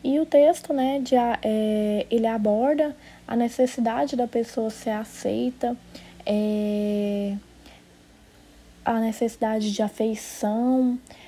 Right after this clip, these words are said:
é, a necessidade de um, de um dos indivíduos se sentir indi-, é, insubstituível, né, naquele meio, e que isso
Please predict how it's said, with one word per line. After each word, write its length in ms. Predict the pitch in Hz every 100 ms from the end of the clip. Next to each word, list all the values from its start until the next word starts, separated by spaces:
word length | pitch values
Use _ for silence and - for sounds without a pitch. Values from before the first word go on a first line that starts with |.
| -
é, 420 | - 214 208 214 214
a 200 | 220 220
necessidade 880 | 220 - 220 - 208 208 220 240
de 320 | 220 - - 233
um, 640 | 226 226 220 220 214 202 - -
de 380 | 240 214 208 -
um 200 | 220 226
dos 400 | 220 233 220 - -
indivíduos 720 | 220 214 214 220 214 - - - - -
se 120 | 247
sentir 380 | 214 226 220 226
indi-, 380 | 220 214 220 214 -
é, 380 | 202 196 202 185
insubstituível, 1200 | 262 - 262 247 247 247 - 220 208 277 262 226
né, 200 | 214 226
naquele 420 | 220 208 214 226
meio, 420 | 220 185 233 311 - - - - - -
e 80 | 302
que 160 | 294 330
isso 560 | 320 427 - - 226